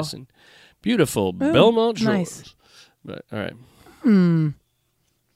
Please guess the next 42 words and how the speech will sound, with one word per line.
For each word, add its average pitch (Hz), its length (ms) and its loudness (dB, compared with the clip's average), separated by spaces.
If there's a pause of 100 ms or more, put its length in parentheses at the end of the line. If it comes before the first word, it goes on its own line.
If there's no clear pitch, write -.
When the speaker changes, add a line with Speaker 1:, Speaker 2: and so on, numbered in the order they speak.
(1700)
Speaker 2:
Oh, 277 260 6
and, 233 200 6
uh, 233 380 8
are 247 100 6
you 254 120 4
a 233 40 4
better 226 180 2
person 233 400 -2
than 180 160 2
you 170 80 0
were 151 300 -4
the 160 60 -8
week 156 180 -6
before? 143 360 -8
Speaker 1:
I'll 277 160 4
say 262 200 4
this. 143 260 6
I 143 60 2
think 214 240 2
I 160 80 6
did 139 180 2
improve 117 420 0
because 110 560 -2 (320)
I 120 100 0
went 143 280 4
to, 156 120 0
like, 123 220 2
a 123 80 2
wedding. 170 680 2 (560)
I 127 80 -4
went 131 120 -2
to, - 80 -6
like, 120 160 -2
New 139 200 2
Year's 160 360 4
Eve. 107 600 -2 (400)
And 127 160 -2
then 135 140 2
on 127 180 2
New 135 120 2
Year's 151 360 4
Day, 131 580 4